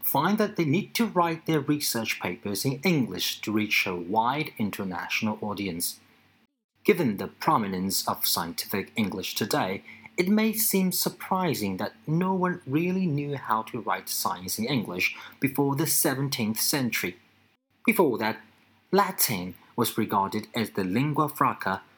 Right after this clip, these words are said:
for European intellectuals. The European Renaissance,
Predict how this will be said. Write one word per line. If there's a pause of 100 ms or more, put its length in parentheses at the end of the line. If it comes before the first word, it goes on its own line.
for
European
intellectuals. (680)
The
European
Renaissance,